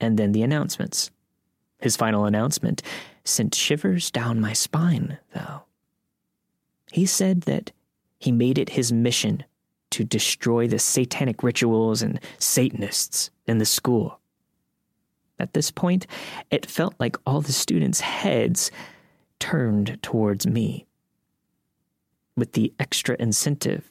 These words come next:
the majority of the students started to bully me, and I was consistently made fun of. Given that both Doctor Dre and the Wizard were macho gym junkies, no one picked on them.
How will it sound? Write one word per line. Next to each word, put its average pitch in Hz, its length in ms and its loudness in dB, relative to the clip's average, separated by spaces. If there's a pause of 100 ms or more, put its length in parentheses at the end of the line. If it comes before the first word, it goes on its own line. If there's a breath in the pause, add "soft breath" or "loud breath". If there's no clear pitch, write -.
the - 80 -2
majority 127 500 2
of 139 80 2
the 127 80 2
students 120 580 0
started 160 420 0
to - 80 0
bully 135 380 0
me, - 340 -4 (680)
and 120 120 0
I 123 40 2
was 127 160 2
consistently 139 500 0
made 110 200 0
fun 190 200 0
of. - 240 -6 (800)
Given 127 220 2
that 117 80 2
both 117 240 2
Doctor 117 260 2
Dre 123 280 4
and 135 220 2
the 139 80 4
Wizard 135 460 0 (480 loud breath)
were 107 440 0 (420)
macho 123 580 2
gym 123 400 2
junkies, 98 540 0
no 123 160 2
one 131 180 2
picked - 360 -2
on 107 180 4
them. 113 360 0